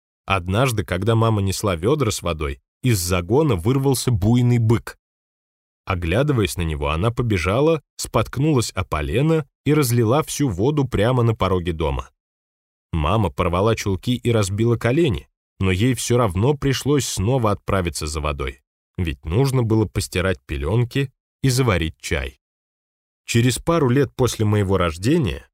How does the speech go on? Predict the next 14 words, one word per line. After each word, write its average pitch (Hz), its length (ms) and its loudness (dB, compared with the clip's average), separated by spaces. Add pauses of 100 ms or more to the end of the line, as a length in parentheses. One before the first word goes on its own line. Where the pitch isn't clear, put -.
(240)
мы 123 240 2
переехали 131 680 2
в 117 120 -4 (100)
Эскер, - 540 -2 (140)
в - 80 -20
приходе 113 440 2
Бальфин, 104 640 -2 (240)
графство 104 480 0
Лииш, 107 500 0 (380)
в 90 140 -4
дом, 127 360 2
где 90 220 -2
я 82 340 0 (240)
вырос. 80 580 -4